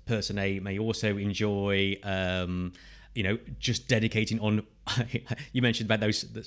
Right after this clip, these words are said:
maybe slow worm translocations. You know, they may just want, want to be a slow worm translocator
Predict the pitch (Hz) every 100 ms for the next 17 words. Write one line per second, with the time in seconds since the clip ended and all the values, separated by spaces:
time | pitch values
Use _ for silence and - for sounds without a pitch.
0 | - 120 104 107 - 123 117 104 101 95
1 | 92 95 92 - 87 90 113 98 120 123
2 | 127 139 123 - 104 156 170 - - 180
3 | 156 151 143 127 - 151 143 135 127 120
4 | - 135 117 110 113 110 - 107